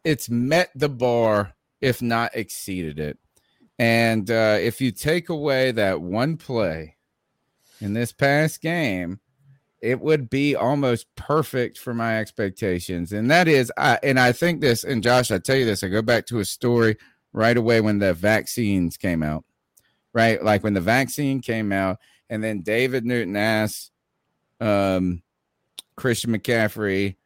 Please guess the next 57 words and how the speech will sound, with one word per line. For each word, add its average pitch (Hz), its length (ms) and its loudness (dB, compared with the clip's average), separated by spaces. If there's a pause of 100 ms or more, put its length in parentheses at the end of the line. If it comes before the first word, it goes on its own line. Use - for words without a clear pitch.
(140)
and 98 240 -4
Sam 110 340 -2
Darnold 98 440 -2
if 98 100 -4
they're 95 160 -2
getting 92 220 -6
the 92 60 -2
vaccine. 82 720 0 (600)
And 98 420 2
they 95 80 2
were 92 120 0
like, 82 220 -2
"Well, 95 140 2
we 92 80 0
gotta 87 200 2
talk 98 260 0
to 101 140 -4
our 92 140 0
friends 85 440 -4
and 85 180 -4
family," 78 480 -4
or 73 80 -10
something 69 260 -12
like 76 140 -4
that. 71 220 -6 (400)
And 110 100 -2
then, 110 380 0
and 120 160 -2
then 120 160 2
he, 120 180 2
his 104 300 0
follow-up 131 400 4
question 113 340 0
is, 101 180 0
"Don't 117 240 0
you 120 60 -8
think 110 220 -2
a 104 60 -4
good 107 180 4
leader 107 400 4
would 98 200 -6
do 104 180 -6
so?" - 200 -10
You 151 80 2
know, 139 120 4
it's 110 120 -2
something 120 260 -2
to 120 120 -6
that 95 160 0
effect. - 360 -10 (320)
And 123 180 2
then 185 240 6
the 151 100 4
next 156 460 0
interview 135 760 2
with 107 220 0
Rhule, 110 580 2